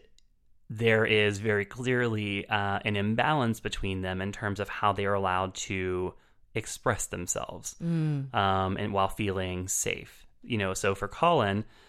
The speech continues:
Speaker 1: um, you know, it, even without the circumstances that are, you know, with his needing to be on his best behavior, um, you know, so he can get out of parole,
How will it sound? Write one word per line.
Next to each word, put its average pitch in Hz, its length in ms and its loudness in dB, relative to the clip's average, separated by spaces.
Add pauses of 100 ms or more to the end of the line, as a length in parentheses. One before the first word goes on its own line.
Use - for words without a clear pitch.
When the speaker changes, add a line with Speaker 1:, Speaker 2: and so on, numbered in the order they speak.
(300)
Speaker 1:
um, 98 540 2
you 123 100 0
know, 92 220 -2 (380)
it, - 260 0
even 139 320 0
without 117 460 4
the 110 60 -2
circumstances 104 760 -4
that 104 240 -10
are, 92 340 -2 (120)
you 110 100 -2
know, 90 140 -6
with 101 200 -4
his 92 560 -2 (120)
needing 104 300 -2
to - 120 -6
be 101 220 -2
on 92 100 -2
his 92 100 -6
best 101 200 -6
behavior, 110 840 0 (440)
um, 92 640 0
you 107 100 0
know, 92 60 -2
so 107 120 -6
he 98 60 -6
can 95 100 -4
get 95 140 -2
out 90 140 -2
of - 80 -12
parole, 117 520 2